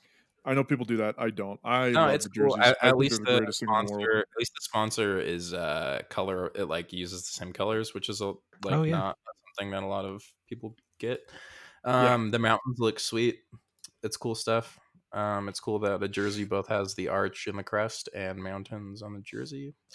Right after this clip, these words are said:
Speaker 2: It's good stuff.
Speaker 3: Yeah.
Speaker 2: Um,
Speaker 3: It's a very
Speaker 2: yeah.
Speaker 3: Utah jersey, right?
Speaker 2: It is a very
Speaker 1: Yeah.
Speaker 2: Utah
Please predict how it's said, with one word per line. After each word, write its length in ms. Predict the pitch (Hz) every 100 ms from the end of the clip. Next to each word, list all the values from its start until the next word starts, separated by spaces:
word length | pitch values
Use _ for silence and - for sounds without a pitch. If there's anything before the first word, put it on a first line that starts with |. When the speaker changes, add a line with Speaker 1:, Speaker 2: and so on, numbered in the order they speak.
| -
Speaker 2:
It's 100 | -
good 200 | 104 98
stuff. 440 | - 113 113 - _ _ _
Speaker 3:
Yeah. 220 | 113 107 127 - _ - 104 101
Speaker 2:
Um, 460 | 101 98 95 98 _ _
Speaker 3:
It's 100 | -
a 20 |
very 160 | 117 123
Speaker 2:
yeah. 100 | 110
Speaker 3:
Utah 280 | 110 - 110
jersey, 440 | 104 110 110 92
right? 220 | 90 101 - _ _ _ -
Speaker 2:
It 40 | 107
is 80 |
a 40 | 131
very 140 | 127
Speaker 1:
Yeah. 100 | 127
Speaker 2:
Utah 320 | 92 87 92